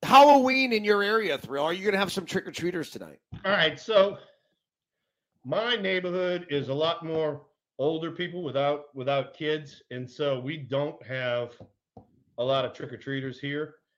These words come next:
Speaker 2: And besides that, I'm behind a, a, a gated community anyway. But my brother lives in a neighborhood where it's just solid kids. And so we normally go over there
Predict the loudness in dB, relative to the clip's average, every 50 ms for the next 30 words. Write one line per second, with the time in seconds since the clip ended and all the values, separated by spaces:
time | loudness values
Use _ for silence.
0 | _ -6 -6 -4 -4 -4 -4 -6 -4 -2 -2 -2 -2 0 0 0 0 0 -4 -6
1 | -6 -8 -6 -6 -6 -4 -4 -4 -6 -8 -8 -10 -10 -8 -6 -6 -6 -6 -8 -12
2 | -16 _ -12 -12 -12 -10 -10 -10 -8 -8 -10 -10 -12 -14 -16 -14 -12 -12 -12 -12
3 | -12 -12 -12 -12 -12 -12 -12 -12 -12 -12 -14 _ _ _ _ _ _ _ _ _
4 | _ -4 -4 -4 -2 -2 -8 -8 -8 -8 -2 -2 0 0 0 -2 -4 -6 -6 -6
5 | -8 -14 _ _ _ _ _ _ _ _ _ -2 0 0 0 0 -4 -6 -6 -6
6 | -6 -6 -6 -6 -6 -6 -4 -2 -2 -2 -4 -4 -8 -6 -6 -6 -6 -8 -10 -14
7 | -10 -6 -6 -6 -6 -10 -18 -20 -20 -20 -20 -10 -8 -6 -4 -2 -2 -2 -4 -4
8 | -8 -12 _ -12 -10 -8 -8 -8 -10 -16 -20 -20 _ _ _ _ _ _ _ _
9 | _ -14 -14 -14 -10 -8 -8 -8 -6 -8 -8 -8 -8 -8 -6 -6 -6 -8 -6 -6
10 | -4 -4 -4 -6 -6 -6 -4 -4 -4 -6 -8